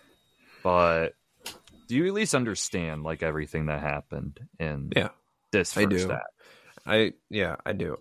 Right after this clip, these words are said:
Speaker 2: I under-, I understand everything that happens in the movie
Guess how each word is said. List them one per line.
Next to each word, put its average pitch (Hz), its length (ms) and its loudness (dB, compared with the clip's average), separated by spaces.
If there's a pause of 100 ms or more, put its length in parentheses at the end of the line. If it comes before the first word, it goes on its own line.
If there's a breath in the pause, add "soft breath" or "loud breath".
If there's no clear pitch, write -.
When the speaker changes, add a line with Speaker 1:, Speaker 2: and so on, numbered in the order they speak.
(120)
Speaker 2:
I 104 180 2
under-, 110 260 0 (600)
I 139 60 0
understand 190 440 -2
everything 92 380 -4
that 90 80 -6
happens - 480 -4
in - 120 -6
the - 80 -6
movie - 540 -6